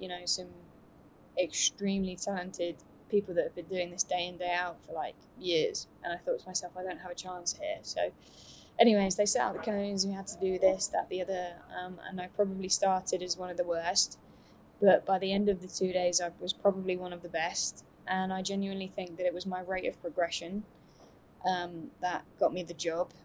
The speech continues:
And then I had a predicament. Full-time job.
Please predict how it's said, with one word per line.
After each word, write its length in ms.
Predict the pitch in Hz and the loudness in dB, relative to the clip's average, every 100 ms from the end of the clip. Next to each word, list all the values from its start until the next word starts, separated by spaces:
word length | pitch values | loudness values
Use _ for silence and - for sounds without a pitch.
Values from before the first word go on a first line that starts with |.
| - - - - - - | -20 -20 -20 -20 -16 -4
And 600 | 185 185 185 190 185 - 208 | -2 -2 -4 -6 -6 -6 2
then 120 | 214 | 2
I 80 | 214 | 2
had 200 | 196 196 | -2 -2
a 40 | |
predicament. 600 | - 185 208 196 175 - - - - - - - - - - - - - | -4 -6 -6 -4 -2 -2 -2 -20 -20 -20 -20 -20 -20 -20 -20 -20 -20 -12
Full-time 500 | - 247 220 208 196 | 0 2 2 2 0
job. 300 | 185 170 | 2 0